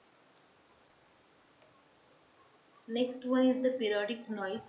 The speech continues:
The periodic noise typically arises from the electrical or electromechanical interferences during the image acquisition and is a spatial dependent. So this is the periodic noise on the satellite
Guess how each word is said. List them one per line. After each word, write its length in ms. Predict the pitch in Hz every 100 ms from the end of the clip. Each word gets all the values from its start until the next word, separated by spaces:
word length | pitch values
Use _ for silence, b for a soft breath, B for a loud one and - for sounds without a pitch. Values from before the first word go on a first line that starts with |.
| -
The 80 | 208
periodic 440 | 226 226 233 254
noise 300 | 254 254 254
typically 480 | 240 - 220 233 247
arises 460 | 214 208 208 226 -
from 220 | 226 220 240
the 160 | 233
electrical 600 | 202 208 - 226 226 226 233
or 220 | 240 254
electromechanical 920 | 226 208 - 233 226 226 208 202 220
interferences 880 | 220 196 185 190 214 196 185 - 214
during 360 | 208 202 202 214
the 60 | 233
image 460 | 240 220 202 214 220
acquisition 760 | 214 190 185 180 - 185 233 233 B B B B _ _ -
and 400 | 214 220 240 240
is 220 | 233 233 233
a 200 | 233 - -
spatial 720 | - - 202 - 214 226 208
dependent. 540 | 180 180 175 170 165 - - _ _ _
So 160 | - 220
this 160 | 220
is 160 | 226 226
the 80 | 247
periodic 520 | 233 220 214 214 -
noise 340 | 233 220 214 214
on 180 | 214
the 100 | 220
satellite 500 | 226 202 202 208 226